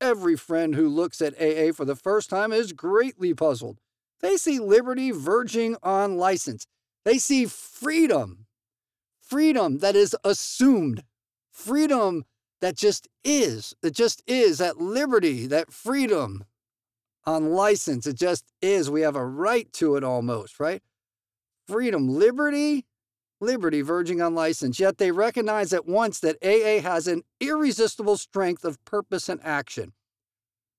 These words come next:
Because of unity. How, they ask, can such a crowd of anarchists function at all? How can they possibly place their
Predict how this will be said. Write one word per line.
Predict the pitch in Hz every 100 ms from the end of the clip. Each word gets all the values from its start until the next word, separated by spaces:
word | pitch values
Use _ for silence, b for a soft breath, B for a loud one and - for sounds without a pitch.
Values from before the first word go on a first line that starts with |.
| _
Because | 160 156 139
of | 151
unity. | 175 302 226 101 110 _ -
How, | 226 220
they | 147 139
ask, | 120 107 -
can | -
such | 294 233 254
a | 269
crowd | 233 214 208
of | 190
anarchists | 190 196 151 135 165 -
function | 143 147 180
at | 196
all? | 226 135 - _ _
How | 247 311
can | 302
they | 233 190
possibly | - 240 269 302 269 277
place | - 202 196 -
their | 170